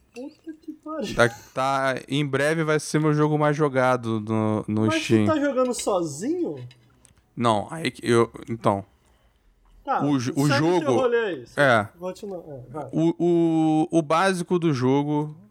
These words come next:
Speaker 2: né, ele tem um mundo próprio, né, ma-, é, é sempre aquela coisa de Final Fantasy, né, que ele resgata de algum, de alguns jogos e de o-, e de outros, né,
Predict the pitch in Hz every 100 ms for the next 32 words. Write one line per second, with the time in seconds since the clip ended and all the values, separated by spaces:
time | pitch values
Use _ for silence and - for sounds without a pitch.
0 | _ - 113 117 117 - 120 120 143 151
1 | 143 123 107 - 143 165 - 165 160 165
2 | _ - _ - 117 113 113 110 - -
3 | 117 110 139 185 - 302 302 240 220 202
4 | 185 196 185 175 175 151 151 151 156 156
5 | 131 123 117 113 127 156 170 151 127 120
6 | 117 117 110 110 107 113 107 135 139 117
7 | 107 104 113 110 - 107 104 107 117 175
8 | 180 151 127 135 147